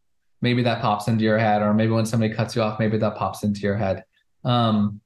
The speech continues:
does anybody have any thoughts on these two, uh, these two pasukim? I would love to hear, uh, if anybody has seen something or has a reflection that maybe I haven't said. I've been talking quite a bit. Yes, Lori.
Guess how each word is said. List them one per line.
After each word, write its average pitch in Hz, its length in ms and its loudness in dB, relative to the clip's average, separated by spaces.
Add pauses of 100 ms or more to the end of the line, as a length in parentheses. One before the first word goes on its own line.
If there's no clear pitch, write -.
(380)
does 131 80 0
anybody 170 140 2
have 208 100 2
any 180 100 0
thoughts 151 280 -2
on 147 80 2
these 131 160 0
two, 120 420 0
uh, 113 380 2
these 113 160 -2
two - 100 -2
pasukim? 117 380 -2
I 110 40 2
would 113 100 2
love 123 120 0
to 127 80 0
hear, 113 280 2
uh, 110 300 2
if 117 60 -6
anybody 113 360 2
has 107 260 -2 (500)
seen 131 360 0
something 117 640 0 (220)
or 117 100 2
has 120 180 2
a 113 40 0
reflection 110 560 0
that 107 120 2
maybe 107 220 2
I 101 60 0
haven't 101 320 -2 (340)
said. 101 440 -4 (340)
I've 110 100 -8
been 117 80 -4
talking 110 400 -2
quite 104 160 -2
a 104 40 -4
bit. 107 200 -4 (1080)
Yes, 117 240 0
Lori. 110 300 2